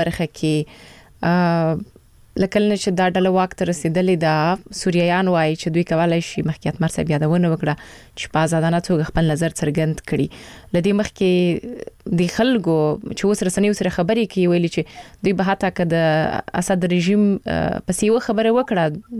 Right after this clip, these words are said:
دوی به نیول کېدل. په رسنیو کې ځینې داسې تصویرونه هم خپاره شوي دي چې نوي تنکي ځوانان په هغه زندانونو کې چې تصویرونه، ویډیوګانې خپرې شوي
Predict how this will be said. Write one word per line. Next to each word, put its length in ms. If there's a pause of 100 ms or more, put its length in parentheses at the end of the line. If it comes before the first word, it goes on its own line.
(140)
دوی 60
به 160
نیول 200
کېدل. 480 (800)
په 140
رسنیو 340
کې 220
ځینې 240
داسې 140 (100)
تصویرونه 340
هم 140
خپاره 320
شوي 240
دي 80
چې 120 (120)
نوي 240
تنکي 400
ځوانان 440 (300)
په 140
هغه 160
زندانونو 420
کې 160
چې 160
تصویرونه، 480
ویډیوګانې 560
خپرې 200 (100)
شوي 180